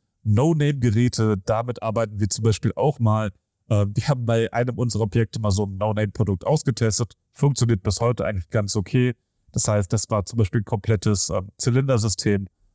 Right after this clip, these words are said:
und, ähm, ist jetzt natürlich jetzt nicht so ausgefeilt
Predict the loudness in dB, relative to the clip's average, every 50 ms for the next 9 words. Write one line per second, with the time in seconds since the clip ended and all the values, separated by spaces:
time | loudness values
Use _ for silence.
0 | _ _ _ 0 0 2 2 2 0 -2 -4 -6 -4 -4 -4 -4 -4 -6 -2 0
1 | 0 2 2 0 0 0 0 2 2 0 0 0 -2 -2 -2 -2 0 0 -2 0
2 | 0 -2 -2 0 -2 -2 0 2 2 2 2 0 -2